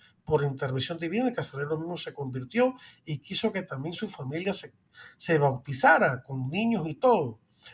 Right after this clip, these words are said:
En di-, Hechos dieciséis,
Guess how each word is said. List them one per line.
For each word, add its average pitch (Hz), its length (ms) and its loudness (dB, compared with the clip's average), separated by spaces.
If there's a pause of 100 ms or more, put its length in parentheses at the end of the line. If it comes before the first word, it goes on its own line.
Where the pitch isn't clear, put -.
(240)
En 151 240 -2
di-, 151 200 -6 (100)
Hechos 196 340 -2
dieciséis, 165 960 -2